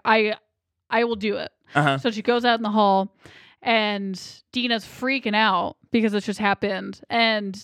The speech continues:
Speaker 1: her brother deter-, figures out, because he was looking at his notes, that there was one survivor from a massacre who claims to have seen the witch.
Speaker 2: Yeah.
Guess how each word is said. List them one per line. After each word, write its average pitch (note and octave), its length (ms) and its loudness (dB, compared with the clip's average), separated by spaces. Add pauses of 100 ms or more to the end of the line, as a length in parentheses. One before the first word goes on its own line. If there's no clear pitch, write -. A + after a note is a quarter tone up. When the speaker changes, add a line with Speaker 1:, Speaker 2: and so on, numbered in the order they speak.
(160)
Speaker 1:
her G#3+ 160 0
brother A#3 360 4
deter-, A3 480 -2
figures A#3 460 0
out, G#3+ 220 2 (280)
because G#3+ 220 0
he G#3 60 2
was F#3+ 180 0
looking G3+ 260 2
at G3+ 160 0
his G3 460 -4
notes, G#3 680 0 (480)
that A#3 120 0
there G#3+ 100 0
was G3+ 160 -2
one G#3+ 320 0
survivor F#3+ 800 -2 (180)
from G#3+ 220 2
a G3 40 0
massacre G3 540 0
who G3 160 -4
claims G#3+ 460 -4
to A3+ 100 -8
have G3+ 140 -2
seen A3 400 -2
the F#3 80 -2
witch. - 480 -10 (280)
Speaker 2:
Yeah. A#2 240 0